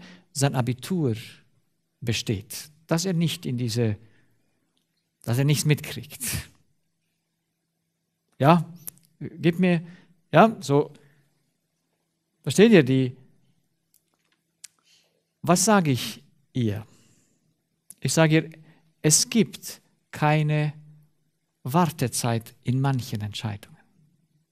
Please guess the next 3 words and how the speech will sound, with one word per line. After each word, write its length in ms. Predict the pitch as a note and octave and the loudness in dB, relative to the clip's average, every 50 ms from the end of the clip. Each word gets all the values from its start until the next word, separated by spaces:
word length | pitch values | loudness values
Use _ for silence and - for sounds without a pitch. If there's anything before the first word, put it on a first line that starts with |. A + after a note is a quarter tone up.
| _ _ _ _ _ _ _ _ _ _ _ _ _ _ _ _ _ _ _ _ - _ _ _ _ _ _ _ _ _ _ _ | _ _ _ _ _ _ _ _ _ _ _ _ _ _ _ _ _ _ _ _ -20 _ _ _ _ _ _ _ _ _ _ _
Es 160 | - A#2+ - | -4 -4 -2
gibt 200 | - D3 C3+ - | -2 -2 -2 -2
Entscheidungen, 840 | C3 A#2 - - D3+ D#3+ E3+ E3 F3 E3+ E3+ E3+ E3+ F3 F3 F3 | -2 -2 0 0 0 2 2 0 0 -2 -2 -2 -2 -4 -6 -8